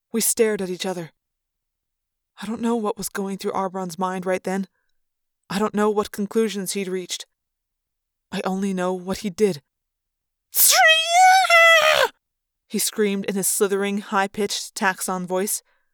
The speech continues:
He reared back, practically laying the upper third of his body horizontal. And then he slammed down on me. Slammed his upper body down, red mouth wide. I could have killed him.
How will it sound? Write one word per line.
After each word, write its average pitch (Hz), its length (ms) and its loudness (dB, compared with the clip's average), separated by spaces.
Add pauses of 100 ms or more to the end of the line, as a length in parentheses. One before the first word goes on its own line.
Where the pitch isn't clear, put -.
(340)
He 240 140 0
reared 226 340 4
back, 202 300 2 (240)
practically 226 380 0
laying 208 320 2
the 208 100 -2
upper 226 220 0
third 220 260 2
of 220 80 2
his 202 140 -2
body 220 300 2
horizontal. 214 680 4 (760)
And 202 120 0
then 214 120 2
he 220 100 0
slammed 208 540 0 (200)
down 185 200 2
on 196 160 0
me. 196 280 0 (680)
Slammed 233 340 2
his 240 180 -2
upper 233 220 2
body 220 320 4
down, 208 380 2 (280)
red 226 280 6
mouth 220 340 4
wide. 220 420 4 (1160)
I 240 60 -10
could - 180 -4
have - 140 -6
killed 269 240 2
him. 175 240 -4